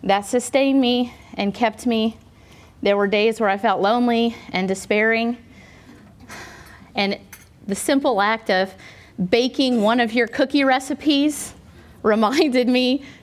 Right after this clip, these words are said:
that you were praying for us. Or getting an email from one of you that just said, "I don't know why, but the Lord brought you to mind today." That kept us going many, many days.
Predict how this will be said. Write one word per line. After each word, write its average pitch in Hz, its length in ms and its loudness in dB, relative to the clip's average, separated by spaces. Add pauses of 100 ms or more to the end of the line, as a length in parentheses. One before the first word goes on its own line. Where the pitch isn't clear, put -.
(120)
that 214 160 0
you 220 120 2
were 220 120 2
praying 214 340 0
for 190 220 0
us. 165 400 -2 (1400)
Or 208 140 2
getting 233 320 0
an 226 80 0
email 226 340 2
from 208 220 -2
one 202 160 0
of 196 140 -2
you 180 280 2 (600)
that 190 160 -2
just 202 200 -4
said, 185 200 0
"I 202 120 -2
don't 208 140 -4
know 208 100 -2
why, 196 260 0
but 190 180 -6
the 190 60 -6
Lord 196 220 0
brought 190 200 0
you 185 200 -6
to - 140 -10
mind 180 260 -2
today." 170 360 -2 (420)
That 196 200 -2
kept 190 240 -6
us 196 180 -8
going 180 400 -2 (480)
many, 196 240 0
many 185 200 -2
days. 170 440 -2